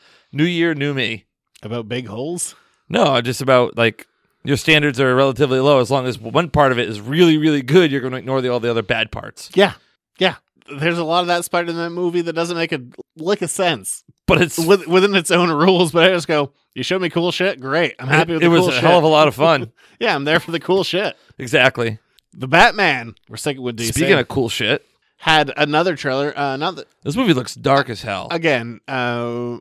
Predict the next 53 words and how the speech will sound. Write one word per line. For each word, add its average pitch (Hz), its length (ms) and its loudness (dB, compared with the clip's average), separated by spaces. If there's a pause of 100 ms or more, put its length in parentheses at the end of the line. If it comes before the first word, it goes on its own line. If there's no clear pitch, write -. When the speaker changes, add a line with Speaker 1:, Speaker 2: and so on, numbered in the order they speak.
Speaker 2:
I 139 100 -4
said 202 260 -6
this 190 120 -10
a - 40 -16
couple 139 220 -4
of 113 60 -10
weeks 110 200 -12
ago. 104 220 -12
Like, 107 200 -10 (380)
I 139 120 0
didn't 156 360 -6 (260)
like 139 300 -4
the 135 80 -8
Japanese 127 580 -4
trailer 143 340 -6
'cause 135 160 -8
I 117 80 -6
thought 120 220 -6
it 117 40 -10
gave 117 240 -4
away 113 200 -6
a 123 60 -4
little 127 200 -6
bit 131 180 -10
too 139 200 -10
much. 131 340 -10
This 143 280 -10 (480)
presumably 156 540 0
final 131 340 -4
trailer, 160 320 -2
'cause 120 120 -12
this, 240 340 -6 (280)
this 185 140 -6
sucker's 160 320 -4
coming 139 220 -4
out 110 120 -6
in 101 60 -14
March. 117 440 -10 (380)
Speaker 1:
Yeah. 196 240 4 (420)
About 127 120 -2
the - 60 -14
same 127 160 -8
Speaker 2:
I 151 140 2
Speaker 1:
time 156 100 2
as 113 60 -2
Speaker 2:
s- 107 40 -4
Speaker 1:
your 117 80 0 (100)
car 151 300 -2
is. 135 340 -6 (440)
Speaker 2:
<laughs> - 0 -
Yeah, 123 360 -6
but - 400 -8
yes, 117 340 -10